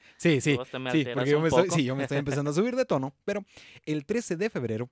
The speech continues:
Speaker 1: le quitaría la vida a un mecánico de cuarenta y cinco años llamado Rudolf Scher, apuñalándolo veinte veces, especialmente en la cabeza, espalda y ojos. Hecho ocurrido en el suburbio de Flingel, o Flingelnord.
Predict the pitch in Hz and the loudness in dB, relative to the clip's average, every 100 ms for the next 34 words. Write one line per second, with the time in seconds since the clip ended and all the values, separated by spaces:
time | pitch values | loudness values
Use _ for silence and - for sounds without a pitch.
0 | _ 131 117 113 104 117 135 120 107 104 | _ -6 -4 -4 -2 0 0 0 -2 -6
1 | - 101 107 165 175 127 117 104 92 - | -8 -6 -4 -6 -6 -6 -6 -8 -10 -8
2 | 95 92 87 - 123 - 104 104 117 101 | -10 -8 -12 -10 -10 -8 -6 -8 -8 -10
3 | 85 85 104 98 95 95 98 - 143 - | -10 -6 -6 -6 -8 -8 -12 -8 -8 -8
4 | _ _ 101 - 101 98 107 101 87 85 | _ _ -12 -8 -4 -4 -4 -4 -6 -4
5 | 131 180 135 117 - 135 143 131 127 151 | -4 -2 -4 -4 -6 -10 -10 -8 -6 -6
6 | 160 160 117 - 160 214 120 98 - 117 | -6 -8 -10 -8 -10 -6 -6 -6 -8 -14
7 | - 87 - 87 92 98 127 - - _ | -14 -18 -14 -10 -6 -4 -6 -8 -18 _
8 | _ 165 202 - 220 220 175 123 120 139 | _ -4 -2 0 -2 0 -2 0 -2 -4
9 | 202 240 233 151 120 127 139 127 - 92 | -6 -6 -4 -4 -2 -2 -2 -2 -6 -12
10 | 101 110 _ 175 - 247 240 107 92 82 | -10 -14 _ -10 -8 -6 -4 -6 -6 -10